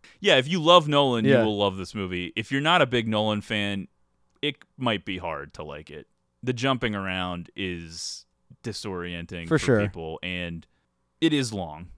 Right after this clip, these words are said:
Speaker 1: Those would be the only things I could see, but I would have a hard time imagining most people giving it anything less than a positive review. It's hard to imagine negative reviews, even if you're not
Speaker 2: I know, it's
Speaker 1: thinking
Speaker 2: har-,
Speaker 1: it's your
Speaker 2: it's just,
Speaker 1: favorite movie of all time or
Speaker 2: it's
Speaker 1: anything like
Speaker 2: hard
Speaker 1: that.
Speaker 2: to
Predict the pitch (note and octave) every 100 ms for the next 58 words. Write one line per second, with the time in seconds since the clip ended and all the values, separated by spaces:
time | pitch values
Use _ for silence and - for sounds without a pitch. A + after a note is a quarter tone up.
0 | _ _ _ - F#3+ F3 C3 A#2 A2 G#2
1 | G#2 G#2 G2+ G2 A2 E2+ _ - - F2+
2 | F#2 F#2 _ _ _ _ E3+ C4 B3+ G3+
3 | D3 C3+ B2+ A2+ A2+ A2 G#2 G2 G2 G2
4 | F#2+ F2+ F2 F2 - _ G#2 G#2+ G2+ G2+
5 | F#2+ - F#2 F2 F2+ E2+ D#2+ D#2+ _ _
6 | _ _ G#2+ F#2+ F#2 F2+ E2+ - G2 F#2
7 | F2 E2+ D#2+ E2 D#2+ - C2+ D#2+ E2 D#2+
8 | D#2 C2+ D2+ A1 D2+ F2 B1+ D#2 - C#3
9 | F3+ F#3+ B2+ G#2 G#2 G2+ F#2+ E2+ D#2+ F#2
10 | G2 F#2+ F2+ E2 E2 G2+ G2 - C3+ C3
11 | B2 - A2+ A#2 A2+ G2+ F2 - C#3 D#3
12 | D#3 C#3+ C3+ A2 E3+ G#2 F3 - C4 G#2
13 | C#3 F#2+ F#2 F2 F2 D#2 - G#2 D#2+ E3
14 | D#3 - - G3 G3 F#3+ D#3 - D#3+ C#3+